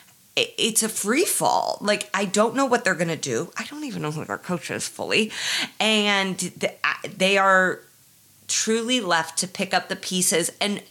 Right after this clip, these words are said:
I could see in five years, maybe them having this sort of miraculous turnaround, and, and they've been able to piece together with all of these draft picks, uh, a team. They're, they're,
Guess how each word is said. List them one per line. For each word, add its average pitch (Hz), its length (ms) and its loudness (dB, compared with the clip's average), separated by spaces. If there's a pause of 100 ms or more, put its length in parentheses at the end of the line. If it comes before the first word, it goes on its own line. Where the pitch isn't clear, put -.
(120)
I 214 140 2
could 220 260 -2
see 247 520 4
in 226 220 0
five 175 480 4
years, 170 720 4 (400)
maybe 196 360 4
them 175 400 2
having 160 480 2
this 156 120 2
sort 170 220 2
of 147 100 0
miraculous 151 920 4
turnaround, 139 640 2
and, 131 180 -2
and 156 160 0
they've 143 140 -2
been 147 120 0
able 147 340 0
to 147 520 0 (320)
piece - 300 2
together 156 760 2 (100)
with 180 220 -4 (100)
all 381 280 6
of - 100 -8
these - 220 -2
draft 233 400 0
picks, - 420 0 (460)
uh, 170 140 -2 (140)
a - 60 4
team. 208 640 0
They're, 208 240 2
they're, 190 200 2